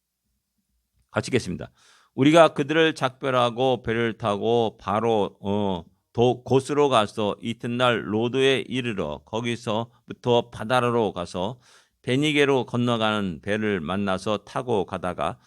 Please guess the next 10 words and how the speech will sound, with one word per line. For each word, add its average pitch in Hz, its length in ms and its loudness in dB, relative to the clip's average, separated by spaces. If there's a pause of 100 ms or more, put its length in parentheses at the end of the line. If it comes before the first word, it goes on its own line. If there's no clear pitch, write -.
(260)
구보를 139 600 2
바라보고 104 920 -2
이를 117 320 -4
왼편에 117 600 -2
두고 107 380 -4
수리아로 113 760 -2
향하여, 107 680 -2 (280)
어, 101 200 -2
두로에서 131 680 0
상륙하니 110 800 -6